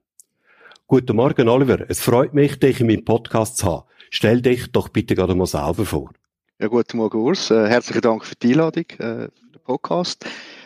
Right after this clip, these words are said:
Speaker 2: Äh, sehr gern. Ich stelle mich, äh, sehr gern, äh, kurz vor. Also, ähm, vom beruflichen Werdegang her, ähm, ist das so, dass ich ursprünglich aus der Flügerei komme.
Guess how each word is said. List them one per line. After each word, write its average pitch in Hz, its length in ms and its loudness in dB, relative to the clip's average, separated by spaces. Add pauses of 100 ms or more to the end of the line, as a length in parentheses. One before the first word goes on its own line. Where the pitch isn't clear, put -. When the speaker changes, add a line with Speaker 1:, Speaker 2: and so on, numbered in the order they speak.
(140)
Speaker 2:
Äh, 117 200 2
sehr 117 180 2
gern. 127 300 2
Ich - 80 -18
stelle 123 200 0
mich, 117 80 -10 (200)
äh, 117 100 0
sehr 113 120 0
gern, 131 340 0
äh, 135 80 0
kurz 131 260 -2
vor. 147 300 -2
Also, 117 540 -2
ähm, 113 640 -2 (260)
vom 117 120 -8
beruflichen 131 480 0
Werdegang 123 420 2
her, 117 260 2 (680)
ähm, 98 420 -6
ist - 180 -6
das 113 120 -2
so, 110 100 -2
dass 110 140 -2
ich 107 100 -4
ursprünglich 110 360 -4
aus 107 100 -8
der - 100 -12
Flügerei 107 400 2
komme. 170 240 -8